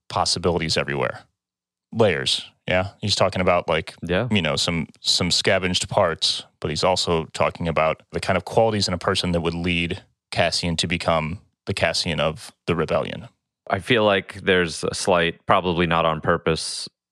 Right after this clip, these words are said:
Speaker 2: uh, parallel there where Qui-Gon's quote of "Your focus determines your re-, reality."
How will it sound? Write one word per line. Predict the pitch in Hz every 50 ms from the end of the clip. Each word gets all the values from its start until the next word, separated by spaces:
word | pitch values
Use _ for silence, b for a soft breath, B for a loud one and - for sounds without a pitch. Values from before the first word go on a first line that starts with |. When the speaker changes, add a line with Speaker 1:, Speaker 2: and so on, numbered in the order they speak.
| _ -
Speaker 2:
uh, | 87 80 76 73
parallel | - - 92 82 78 78 76 76 76 73
there | 76 76 76 76 76
where | 78 80 78 76 -
Qui-Gon's | - - - 87 82 78 80 76 76 76 71 - -
quote | - - 92 78 76 73 -
of | 80 78 76 76 73 -
"Your | 82 78 73
focus | - - - 80 - - 76 - -
determines | - - - 82 80 76 76 76 78
your | 80 76
re-, | 76 78 78 -
reality." | 80 82 80 78 78 80 80 80 82 87 87 90